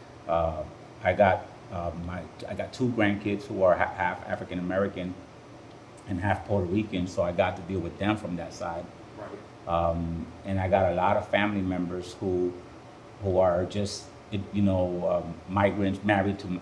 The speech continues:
Speaker 1: immigrants and all this different stuff. And so I, just dealing with all those different issues have been pretty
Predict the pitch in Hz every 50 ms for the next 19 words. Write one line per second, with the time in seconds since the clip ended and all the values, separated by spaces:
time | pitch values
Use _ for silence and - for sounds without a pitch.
0 | - 95 92 - - 104 104 104 98 98 98 95 95 - - - 92 92 92 92
1 | 92 - 95 90 - 90 87 - - - 104 104 101 95 92 90 - 92 90 95
2 | 101 104 110 120 117 - - 120 113 107 101 98 95 98 107 104 104 95 - -
3 | 98 - - 82 - 101 98 - 95 90 87 - 90 - - 90 90 87 - -
4 | 87 87 90